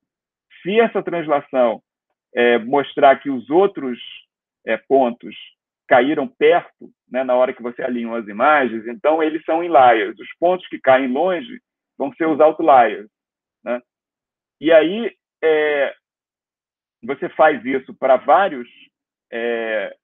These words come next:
escolhas aleatórias de casamentos, né? E daí você vai escolher o melhor modelo,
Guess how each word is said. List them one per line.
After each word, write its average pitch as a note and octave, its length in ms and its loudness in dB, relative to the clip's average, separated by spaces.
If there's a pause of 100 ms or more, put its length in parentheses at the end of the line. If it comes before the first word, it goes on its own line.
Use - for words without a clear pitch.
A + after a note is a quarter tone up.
(500)
escolhas C3 480 -2
aleatórias C3+ 880 0
de G#2+ 100 -20
casamentos, B2 760 -8 (540)
né? C3 240 -2 (640)
E D3+ 140 -2
daí E3 520 0 (360)
você D3+ 240 -6
vai C#3+ 460 4 (220)
escolher C#3+ 640 -4 (960)
o D3+ 120 -10
melhor D#3 420 2
modelo, D#3 760 0